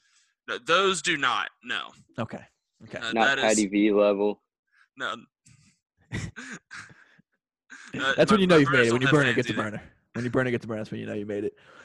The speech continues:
Speaker 1: Al-,
Speaker 2: Boys.
Speaker 1: al-, although one of my burners, it represents all of us. So
Speaker 2: That does.
Speaker 1: technically, like,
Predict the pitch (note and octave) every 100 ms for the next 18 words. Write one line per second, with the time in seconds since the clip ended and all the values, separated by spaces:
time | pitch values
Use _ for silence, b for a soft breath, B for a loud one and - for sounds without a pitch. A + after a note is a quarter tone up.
0 | B - A3 G3 - - A3 A3 - F#3
1 | G3+ G3 D#3 F#3+ A3+ G3+ E3 E3+ E3 D#3+
2 | D3 - C#3+ D3 - E3 F3 E3 C#3+ D#3
3 | C#3 - - - D3+ C#3+ B2 G2+ F#2 -
4 | - _ - C3+ A#2 A#2 A2 G#2+ _ _
5 | _ _ _ _ _ _ _ _ - F#3
6 | - - E3 A#2 B2 C#3+ B2